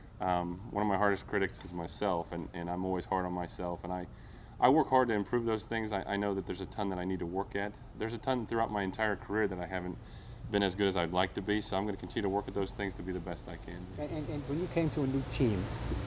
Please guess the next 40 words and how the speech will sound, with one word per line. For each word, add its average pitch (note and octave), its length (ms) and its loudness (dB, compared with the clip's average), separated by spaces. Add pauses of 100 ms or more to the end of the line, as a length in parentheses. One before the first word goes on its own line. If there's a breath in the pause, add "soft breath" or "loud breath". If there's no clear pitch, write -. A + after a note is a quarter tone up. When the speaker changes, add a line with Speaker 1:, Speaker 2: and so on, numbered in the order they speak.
(140)
Speaker 2:
the B2 60 6
money, B2 380 8 (120)
you C3 60 8
know, A2+ 60 6
was A#2+ 320 4
looking C#3 180 10
at A#2+ 80 4
you B2+ 160 8
as A2+ 100 4
a G#2 40 0
free B2 260 4
agent, A#2+ 300 4 (120)
you B2+ 60 6
know, A2+ 120 6 (380)
did B2 140 6
that E3+ 200 12 (1080)
add C#3+ 240 12
something, C3+ 360 8 (160)
uh, A#2+ 120 4 (540)
pressure, D3 440 12
urgency? C3+ 500 8
Did, B2 180 8
did C3+ 100 2
you D#3+ 100 6
feel D#3+ 220 12
looking D3 240 6
back, C3+ 220 8
"Oh, E3 120 10
yeah, C3+ 200 8
maybe C3+ 260 8
I A#2+ 100 10
pressed - 360 4
a C#3+ 40 6
little C3 220 6
bit B2+ 140 6
or A#2 80 8
I A2 60 6
did B2 180 6
a B2 40 6
little A#2+ 240 6